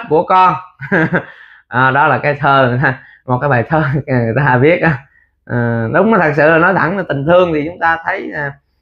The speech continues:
ừ, thương thì nó không thể nào mà cân đo đong đếm được. Cái tình thương thì mình cũng không, không thể nào diễn tả bằng lời được. Nếu mà thật sự thương thì đã cho nhập khẩu rồi,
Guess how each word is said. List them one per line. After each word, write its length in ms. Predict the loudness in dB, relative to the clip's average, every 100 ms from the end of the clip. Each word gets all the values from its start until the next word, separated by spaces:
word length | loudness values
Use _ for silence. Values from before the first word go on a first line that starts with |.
| _ -12 -2
ừ, 60 | 0 4
thương 220 | 4 4
thì 80 | 2
nó 100 | -2
không 160 | -2 -2
thể 160 | -2
nào 140 | -2 0
mà 420 | 0 0 -2 -4 -10 _ _
cân 220 | -2 2
đo 240 | 4 4 2
đong 280 | 0 -2 -2
đếm 200 | -2 -4
được. 140 | -12 -14
Cái 400 | -16 -16 _ -14 -8
tình 180 | -6 2
thương 260 | 2 4
thì 60 | 0
mình 240 | -2 -2
cũng 100 | -4 -4
không, 160 | -4 -4 -12 -20 _ -2
không 180 | 0
thể 140 | 2 2
nào 220 | 2 2
diễn 260 | 2 0 -2
tả 180 | -4
bằng 200 | -2 0
lời 260 | 2 2 2
được. 160 | 2 0 -6 _ _ -4
Nếu 220 | -2 0
mà 100 | 0
thật 200 | -2 -2
sự 180 | -2 2
thương 300 | 4 4 2
thì 220 | 0 -2 -2 0
đã 200 | 0 0
cho 140 | 0 0
nhập 160 | -2 -4
khẩu 300 | 0 2
rồi, 140 | 4